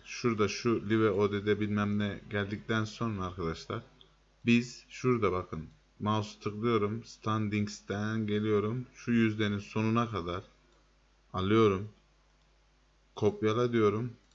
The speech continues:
Geliyorum. Excel'e direkt yapıştır diyorum. Burada isimler farklı çıkabilir arkadaşlar. Ee, yani ben veriyi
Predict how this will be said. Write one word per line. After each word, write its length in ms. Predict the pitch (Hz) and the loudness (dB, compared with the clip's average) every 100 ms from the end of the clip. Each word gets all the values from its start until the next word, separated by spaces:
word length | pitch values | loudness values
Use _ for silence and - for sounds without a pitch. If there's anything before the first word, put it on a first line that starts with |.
| _ | _
Geliyorum. 580 | 95 101 117 104 104 - | -2 2 4 4 2 -4
Excel'e 580 | 107 104 104 98 104 107 | -4 -2 0 0 0 0
direkt 340 | 113 113 - | 0 0 -4
yapıştır 580 | 104 104 - - 95 85 | -4 -2 -4 -6 -4 -4
diyorum. 300 | 85 78 78 - _ _ _ _ _ _ _ _ - | -4 -6 -10 -18 _ _ _ _ _ _ _ _ -2
Burada 320 | 110 120 127 | 2 6 6
isimler 540 | 117 - 123 120 117 113 - _ _ _ _ | 6 2 0 2 0 -2 -14 _ _ _ _
farklı 400 | - 113 110 117 | -2 -2 0 -4
çıkabilir 580 | 113 - 123 110 117 120 | -6 -4 -2 0 0 2
arkadaşlar. 640 | 113 98 98 90 - 110 120 - - | 2 0 -2 -6 -6 -6 -8 -16 -8
Ee, 80 | 98 95 92 90 90 82 73 73 - - - - _ _ - | -2 0 2 0 0 -2 -4 -6 -10 -12 -16 -20 _ _ -10
yani 360 | 101 95 95 104 | -4 -2 0 0
ben 240 | 110 107 | 0 2
veriyi 440 | 110 110 107 104 | 2 2 2 -2